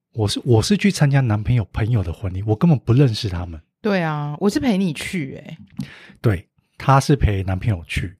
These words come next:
Speaker 1: 男朋友不这么想，男朋友就觉得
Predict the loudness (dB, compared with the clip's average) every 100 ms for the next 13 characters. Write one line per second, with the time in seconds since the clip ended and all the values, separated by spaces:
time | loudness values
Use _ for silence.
0 | _ 0 2 4 2 0 -6 -4 -6 -10
1 | -18 _ _ _ _ _ 2 4 4 2
2 | 0 0 0 -2